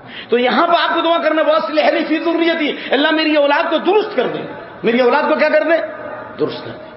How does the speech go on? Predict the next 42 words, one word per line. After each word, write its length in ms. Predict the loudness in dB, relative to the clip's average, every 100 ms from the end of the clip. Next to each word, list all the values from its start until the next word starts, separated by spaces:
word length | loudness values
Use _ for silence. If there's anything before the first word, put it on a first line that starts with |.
| -18 -20 -20 -20 -20 -20 -6
ایک 180 | -4 -2
صاحب 320 | 0 0 2
نے 120 | 0
ریاض 320 | 2 2 2 0
میں 140 | 0
میرے 220 | 0 0
ساتھ 340 | 0 0 0 -2
کام 180 | -2
کرتے 260 | 0 -4 -4
سعودی، 240 | -4 -2
یہ 140 | 0 2
واقعہ 300 | 2 2 0 0
تازہ 260 | 0 2 2
ہے، 140 | 0 -6 -10
میرے 280 | -2 0 2
اور 120 | 2
اس 120 | 0 0
کے 100 | -2
بیچ 240 | -2 -2
میں 140 | 0 -2 -6 -18 -20 -20 -18 -12 -2
کوئی 260 | 2 2
راوی 360 | 2 2 0 0
ہے 40 |
ہی 100 | 0
نہیں، 140 | 0 -2
بیچ 280 | -2 -2
میں 80 | -2
کوئی 160 | 0 2
راوی 200 | 2 0
نہیں، 120 | 0
ڈائریکٹ 380 | 0 2 0 0
بات 260 | 0 2
کر 100 | 0
رہا 100 | -2
ہوں۔ 80 | -4 -8 -16 -4
سند 300 | 0 2 2 2
عالی 180 | 0 0
کس 100 | -2 -2
کو 100 | 0
کہتے 220 | 0 0
ہیں 60 |
سر؟ 160 | -2